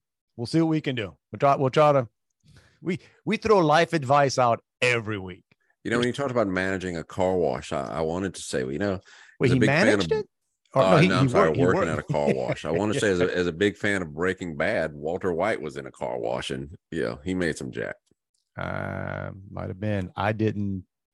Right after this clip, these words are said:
Speaker 1: That, that's, that's one of the series everybody tells me, "Gotta go watch."
Speaker 2: It's good.
Speaker 1: I, I told you this. I did the exact, I did, I did on purpose what everybody, what drives everybody crazy.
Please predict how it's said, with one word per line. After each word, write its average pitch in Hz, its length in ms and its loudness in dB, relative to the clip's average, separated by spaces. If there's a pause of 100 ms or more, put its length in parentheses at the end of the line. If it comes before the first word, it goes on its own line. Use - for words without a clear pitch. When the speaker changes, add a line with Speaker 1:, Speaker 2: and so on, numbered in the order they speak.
Speaker 1:
That, 117 160 0
that's, 131 200 2
that's 139 300 2
one 139 120 0
of 135 40 2
the 123 80 -4
series 127 240 0
everybody 110 320 -2
tells 110 200 -4
me, 90 80 -12
"Gotta 87 280 -10
go 104 140 2
watch." 110 420 4 (360)
Speaker 2:
It's - 80 -20
good. - 160 -8
Speaker 1:
I, - 60 -4 (280)
I 220 100 4
told 117 300 0
you 95 60 -16
this. 92 160 -12
I 123 100 0
did 123 280 0
the 110 120 -4
exact, 107 340 -2
I 165 100 4
did, 180 320 2
I 160 140 2
did 175 260 0
on 139 200 -2
purpose 135 560 -4
what 104 260 -4
everybody, 123 460 -2
what 110 120 -2
drives 101 320 -4 (100)
everybody 101 920 -4
crazy. 95 460 -10